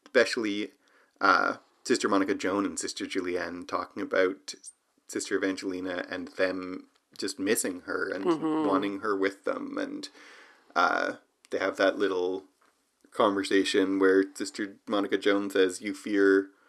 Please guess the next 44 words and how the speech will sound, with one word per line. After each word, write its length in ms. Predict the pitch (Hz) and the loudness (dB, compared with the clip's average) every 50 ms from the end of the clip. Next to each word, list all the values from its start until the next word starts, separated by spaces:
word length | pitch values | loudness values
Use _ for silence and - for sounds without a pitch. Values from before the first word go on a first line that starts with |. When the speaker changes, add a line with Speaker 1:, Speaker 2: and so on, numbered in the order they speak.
| _ _ _ _ _ _ - | _ _ _ _ _ _ 0
Speaker 1:
what 120 | 113 - | 2 2
will 140 | 110 110 101 | 4 4 2
become 260 | 98 101 - - 107 | 2 0 -2 0 0
of 140 | 101 98 101 | 4 8 10
us 240 | 110 113 110 - - | 10 10 8 4 -4
if 80 | 95 | -8
she 120 | - - 101 | -10 -10 -8
does 200 | 107 104 - - | -8 -8 -6 -6
not 180 | 107 104 - | -6 -6 -6
return. 420 | - 98 - 123 123 123 123 110 101 | -6 -6 -2 0 2 2 0 0 -2
I 120 | 98 101 | -6 -6
fear 260 | 98 - - 110 107 | -6 -4 -4 -4 -2
what 160 | 101 107 - | 0 0 0
will 100 | - 107 | 0 0
become 320 | 101 107 104 - - 110 113 | 0 0 -2 -2 -4 -6 -6
of 120 | 110 98 - - | -6 -8 -8 -4
her." 520 | 123 127 131 139 139 120 131 - - 147 - _ _ _ - | 0 2 2 4 2 0 -2 -4 -6 -8 -12 _ _ _ 0
Speaker 2:
Mm-hmm. 480 | 180 175 170 165 190 180 175 175 180 170 | 2 2 4 6 8 10 12 12 10 8
Speaker 1:
And 140 | 151 143 | 6 4
we 80 | 147 147 147 160 165 | 2 0 0 -2 -4
see 180 | - 117 110 | -6 -6 -4
that 160 | 113 120 - 147 | -2 -2 -4 -4
Sister 300 | - 120 - - 131 123 | -4 -6 -4 -2 -2 -2
Monica 300 | 123 123 131 131 - 135 | 0 -2 -2 -2 -2 -2
Joan 360 | 135 - 131 127 135 139 135 | 0 2 2 2 2 2 0
is, 220 | 135 123 113 - - | 0 -2 -4 -2 -2
like, 300 | 113 107 104 98 - - _ _ _ _ | 0 0 -2 -4 -8 -20 _ _ _ _
worrying 760 | 131 120 113 117 127 127 139 151 151 131 110 101 98 98 101 | -18 -12 -4 2 4 4 6 6 4 2 2 0 -2 -2 -4
about, 540 | 104 98 98 120 107 104 104 104 - - - - _ - 277 - _ _ - | -4 -4 -4 -2 -2 -2 -2 -2 -4 -10 -18 -18 _ -16 -16 -16 _ _ -10
uh, 220 | - 127 120 113 113 | -6 -4 -4 -4 -4
Sister 340 | - - - - - 123 120 | -6 -10 -12 -8 -6 -4 -4
Evangelina. 640 | 113 120 117 113 - 127 131 143 135 113 101 98 - - - - | -2 -4 -4 -4 -2 2 4 4 4 4 2 -2 -6 -12 -12 -4
And 120 | - 120 | 2 6
there's 140 | 135 127 113 | 6 6 6
this 180 | - 131 123 - | 4 0 0 0
sense 320 | - 117 117 117 - - | 0 0 0 -2 -4 -10
of, 120 | 127 - - | -8 -2 2
like, 300 | 120 110 107 101 - - - - - _ _ _ _ _ _ _ _ _ _ _ _ _ - _ - | 4 4 4 2 -2 -10 -20 -20 -20 _ _ _ _ _ _ _ _ _ _ _ _ _ -20 _ -8
community 580 | - - 196 214 220 208 196 151 135 120 113 | -2 2 4 4 4 4 2 0 -2 -2 -2
and 160 | 113 107 107 - | -2 -2 -4 -4
people 280 | - 143 147 147 147 | -4 -2 2 2 2
needing 440 | 139 135 131 135 139 143 143 147 143 | 4 4 2 0 2 2 4 4 4
each 240 | 139 135 131 - - | 4 2 0 -2 2
other. 580 | 117 107 110 110 104 95 98 101 95 - - | 4 4 6 6 4 4 2 0 -2 -4 -6